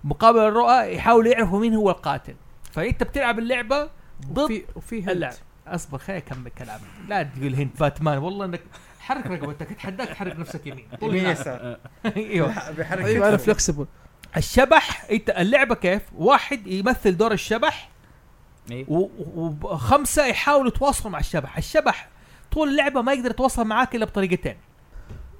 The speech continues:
Speaker 2: خبط.
Speaker 1: يخبط خبطة معناه أيوة، خبطتين معناه لا.
Speaker 4: أيوه، والله.
Speaker 1: تمام؟ فهو يقول لك مثلًا: "يا أبويا، أنت قصدك اللمبة، قصدك السلاح المسدس؟"
Speaker 2: سوي كده.
Speaker 1: إذا طق،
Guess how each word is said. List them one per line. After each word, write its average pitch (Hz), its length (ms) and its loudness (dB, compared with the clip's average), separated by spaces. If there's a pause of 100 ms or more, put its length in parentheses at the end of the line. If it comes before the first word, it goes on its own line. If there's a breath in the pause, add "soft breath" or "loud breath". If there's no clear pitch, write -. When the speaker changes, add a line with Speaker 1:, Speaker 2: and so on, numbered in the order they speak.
(760)
Speaker 2:
خبط. - 640 0
Speaker 1:
يخبط 190 500 4
خبطة 233 380 2
معناه 202 340 4
أيوة، 262 280 2
خبطتين 226 560 0
معناه 202 340 4
لا. 160 200 4 (720)
Speaker 4:
أيوه، 123 360 -2 (180)
والله. 127 340 -10
Speaker 1:
تمام؟ 180 500 2
فهو 214 220 8
يقول 233 160 8
لك 196 120 2
مثلًا: 196 360 2
"يا 180 40 6
أبويا، 180 580 4
أنت 185 360 2
قصدك 190 380 4
اللمبة، 214 800 8 (340)
قصدك 185 320 4
السلاح 190 580 6
المسدس؟" 190 760 0
Speaker 2:
سوي 160 160 -2 (100)
كده. 135 120 -10 (240)
Speaker 1:
إذا 170 320 0 (180)
طق، 240 200 6